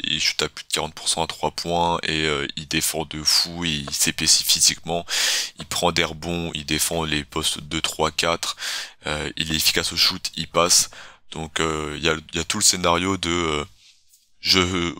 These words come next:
je suis la superstar de mon équipe, je deviens le lieutenant de mon équipe universitaire d'un calibre supérieur et j'arrive en role player N B A.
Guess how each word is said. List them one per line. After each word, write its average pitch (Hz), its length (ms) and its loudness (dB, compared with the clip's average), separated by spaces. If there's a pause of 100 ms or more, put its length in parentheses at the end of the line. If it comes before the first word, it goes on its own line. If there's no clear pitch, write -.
je 87 360 -2
suis 98 340 2
la 92 140 2
superstar 95 420 2
de 90 60 -4
mon 87 120 -2
équipe, 87 400 -2 (560)
je 92 160 -2
deviens 85 600 2
le 82 180 0
lieutenant 95 460 0
de 92 40 -4
mon 87 120 -4
équipe 85 400 -4
universitaire 85 720 0
d'un 80 140 -2
calibre 85 280 -2
supérieur 85 600 2
et 85 100 -2
j'arrive 85 300 0
en 80 80 -2
role 82 160 -4
player 82 240 -6
N 78 180 -4
B 76 240 -8
A. 71 40 -6